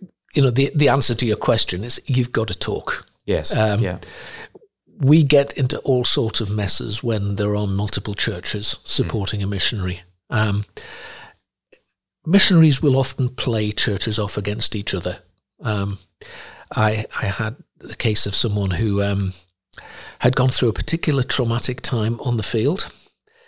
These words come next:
Speaker 1: They came home for a while. They desperately wanted to get back,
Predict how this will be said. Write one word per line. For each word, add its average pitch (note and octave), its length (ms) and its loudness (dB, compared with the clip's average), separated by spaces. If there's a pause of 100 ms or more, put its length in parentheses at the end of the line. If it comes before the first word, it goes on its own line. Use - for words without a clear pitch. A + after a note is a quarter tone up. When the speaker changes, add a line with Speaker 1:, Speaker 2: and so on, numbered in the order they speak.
(420)
Speaker 1:
They C3 200 4
came A2+ 280 2
home A2+ 220 2
for A#2+ 140 0
a A2 60 4
while. A2 340 0 (240)
They B2 100 2
desperately B2+ 560 2
wanted A2+ 340 0
to - 80 -4
get G2 240 -4
back, - 440 -4